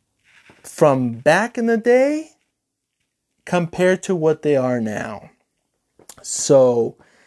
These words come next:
in other words, Pokemon,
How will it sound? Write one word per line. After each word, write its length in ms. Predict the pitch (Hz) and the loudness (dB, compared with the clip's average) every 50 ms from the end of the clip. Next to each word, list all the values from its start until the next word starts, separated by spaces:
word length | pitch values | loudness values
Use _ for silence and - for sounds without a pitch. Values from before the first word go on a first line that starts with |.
| _ _ _ _ _ _ _ _ | _ _ _ _ _ _ _ _
in 140 | - 160 165 | -6 -2 0
other 280 | 170 170 180 180 185 | 2 2 4 4 2
words, 760 | 190 190 185 190 190 190 196 196 185 - - - - - - - _ _ _ _ _ _ _ _ | 2 2 2 2 2 2 0 -2 -4 -8 -8 -8 -8 -10 -14 -18 _ _ _ _ _ _ _ _
Pokemon, 880 | - - 175 180 175 - - 208 180 180 180 180 180 180 180 180 185 | -4 -2 -2 -2 -2 -4 -4 -2 -2 0 0 0 0 0 -2 -4 -6